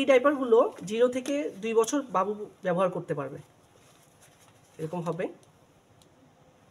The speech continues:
জি, এখানে একটা ডায়াপারের সাথে দুইটা করে pad পাবেন, এরকম সুন্দর সুন্দর pad দেওয়া থাকবে। প্যাডটা আপনাকে দে-, দেখাই। প্যাডটা আপনি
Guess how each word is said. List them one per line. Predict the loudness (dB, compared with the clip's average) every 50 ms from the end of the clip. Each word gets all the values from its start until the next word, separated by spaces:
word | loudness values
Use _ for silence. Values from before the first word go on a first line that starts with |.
| _ _ -18
জি, | -16 -16 -18 _ _ _ _ _ -20 -20 -20 -20 -20 -20 -16 -16 -16 -16 -20 -20 _ _ -18 -16 -12 -10 -8
এখানে | -4 0 2 4 4 4 4
একটা | 2 0 2 4
ডায়াপারের | 4 4 4 4 2 2 -2
সাথে | -4 -4 -6 -6 -2
দুইটা | 0 0 2 4
করে | 4 4 4 2
pad | 0 -2 0 -2
পাবেন, | 0 0 0 0 -2 -2 -6 -14 -20 -20 -20 -20 _ -18 -14 -14 -14 -16 -16 -20 -20 -20 -20 -20 -20 -20 -20 -20 -20 _ _ _ _ _ -12 -10
এরকম | -8 -6 -6 -6 -6 -6
সুন্দর | -8 -8 -6 -4 -4
সুন্দর | -4 -4 -4 -4 -4
pad | -4 -2 -2 -2
দেওয়া | -2 -4 -4 -4
থাকবে। | -8 -8 -6 -8 -8 -8 -10 _ _ _ _ _ -20 -16 _
প্যাডটা | -10 -8 -6 -6 -6
আপনাকে | -6 -8 -8 -8 -8
দে-, | -8 -8 -6 -6
দেখাই। | -8 -8 -8 -10 -10 -12 -14 -20 -20 _ _ _ _ _ -20 -20 -20 -20 _ _ _ _ -20 _ -14 -6 -4
প্যাডটা | -2 0 0 0
আপনি | 0 0 0